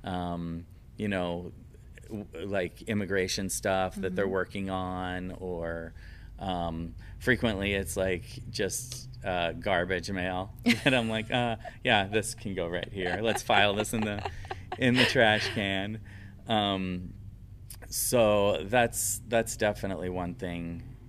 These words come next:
Speaker 1: that I do.
Speaker 2: Yeah.
Speaker 1: Um, and to be honest with you, I,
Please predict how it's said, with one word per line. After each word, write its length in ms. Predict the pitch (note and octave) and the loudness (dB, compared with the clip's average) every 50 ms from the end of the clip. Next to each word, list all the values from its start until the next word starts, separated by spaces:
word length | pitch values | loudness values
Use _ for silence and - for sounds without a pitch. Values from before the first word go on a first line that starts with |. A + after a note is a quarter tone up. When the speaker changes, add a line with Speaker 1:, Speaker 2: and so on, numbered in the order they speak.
| - - F2 F2 F#2 | -14 -12 -12 -6 -2
Speaker 1:
that 160 | G2+ G2 F#2 | -2 0 2
I 180 | F#2 F2 E2+ E2+ | 2 0 0 -2
do. 640 | D#2 - G#2 G2 F#2+ F2+ E2+ E2 E2 E2 E2+ E2+ E2+ - - | -4 -6 -6 -4 -2 -2 -2 -2 -4 -6 -6 -8 -10 -10 -8
Speaker 2:
Yeah. 400 | G3+ G#3 G3 C3 F2+ F#2+ F2+ F2 | -6 -6 -6 -4 -4 -4 -4 -4
Speaker 1:
Um, 320 | E2+ E2+ - - E3 F2+ - - - - - - - - - - - - - | -4 -6 -6 -8 -8 -10 -12 -14 -16 -16 -16 -16 -16 -14 -14 -14 -10 -2 0
and 280 | C#3+ D3+ D3 B2 - - - - - - - - - - A#2+ | 2 2 2 0 -6 -10 -14 -14 -14 -14 -14 -14 -12 -10 -6
to 80 | - D3+ | -4 0
be 100 | C#3 D3 | 2 4
honest 260 | D3+ D#3+ F3 D#3+ - | 4 4 2 2 0
with 120 | - D3+ C#3 | 0 0 2
you, 200 | D#3 D3+ C#3+ - - | 2 2 2 2 2
I, 200 | B2+ B2 A#2 | 0 0 0